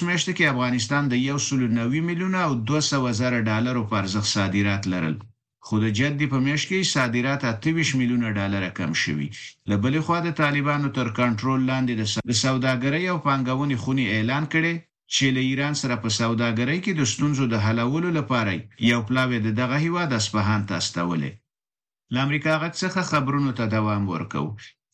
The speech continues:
امریکایي چارواکي وایي، چې د امریکا ولسمشر ډانلډ ټرمپ په اوکراین کې د جګړې د پای ته رسولو لپاره د ډیپلوماټیکو هڅو په ترڅ کې یو ډیپلوماټیک پلاوی د خبرو لپاره سعودي عربستان ته استوي. د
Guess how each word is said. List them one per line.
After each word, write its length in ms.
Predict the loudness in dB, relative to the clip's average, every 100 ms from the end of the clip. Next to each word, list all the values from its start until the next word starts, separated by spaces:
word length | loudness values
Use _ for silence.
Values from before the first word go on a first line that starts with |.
| -2
امریکایي 420 | 0 0 0 0 0
چارواکي 460 | 0 0 -2 -2 -2
وایي، 180 | 0 0
چې 60 | 0
د 40 | 0 0
امریکا 280 | 0 0 0
ولسمشر 680 | 2 0 0 0 0 0 0 2
ډانلډ 300 | 2 0 -2 -2
ټرمپ 200 | -2 0
په 60 | -2
اوکراین 360 | 0 0 0 0
کې 80 | 0
د 80 | 0 0
جګړې 300 | 0 2 0 0
د 60 | 0
پای 140 | 0 0
ته 60 | 0 0
رسولو 440 | 0 0 0 0 0
لپاره 300 | 0 0 0
د 100 | 2 0
ډیپلوماټیکو 680 | 0 0 0 2 0 -2 0 0
هڅو 220 | 0 0 0
په 80 | 0 0
ترڅ 220 | 0 0 -2
کې 100 | -4 -4 -2 2
یو 100 | 2 2
ډیپلوماټیک 600 | 0 0 0 0 0 -2
پلاوی 260 | 0 0 0
د 80 | 0 0
خبرو 340 | 0 0 0 0
لپاره 360 | 0 0 0 0
سعودي 320 | 0 0 0 0
عربستان 580 | 0 0 -2 -2 -2 -2
ته 60 | -2
استوي. 360 | -2 -2 -2 -2 -8 -16 _ _
د 20 | -2